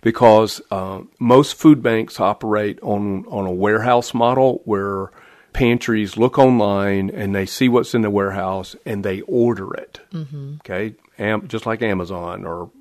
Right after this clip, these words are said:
Speaker 1: Walmart or whatever, you know. And they order that, and so we have professionals who pull that food off, build a pallet for that pantry, and then we deliver it to 'em or they come and get it.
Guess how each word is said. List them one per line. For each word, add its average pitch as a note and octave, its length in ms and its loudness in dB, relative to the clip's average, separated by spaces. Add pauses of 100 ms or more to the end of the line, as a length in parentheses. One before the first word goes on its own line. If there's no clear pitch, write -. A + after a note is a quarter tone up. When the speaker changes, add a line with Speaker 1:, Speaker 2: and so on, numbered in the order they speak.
Speaker 1:
Walmart F2 600 0
or F2 80 -6
whatever, F#2+ 420 -2
you F2 140 -8
know. F#2+ 260 -4 (500)
And A2 320 2
they A2 140 4
order C#3 460 6
that, F#2 320 -2
and A2+ 180 -4
so A#2 140 -2
we B2+ 180 2
have A2+ 440 4
professionals A2 640 0
who G#2 240 -4 (120)
pull C#3 400 4
that B2+ 300 -4
food A#2 440 0 (120)
off, G#2+ 400 4 (380)
build B2+ 340 6
a - 20 2
pallet A#2+ 580 -2
for - 180 -8
that G#2+ 200 -2
pantry, G#2 680 -4 (320)
and G2+ 160 -6
then A2 260 -2
we G#2+ 120 -2
deliver G#2 460 2
it - 100 -12
to G#2+ 220 2
'em G2 140 2
or G2+ 200 -4
they G2 160 -10
come F2+ 220 -8
and F2 80 -12
get G2+ 160 -8
it. - 200 -10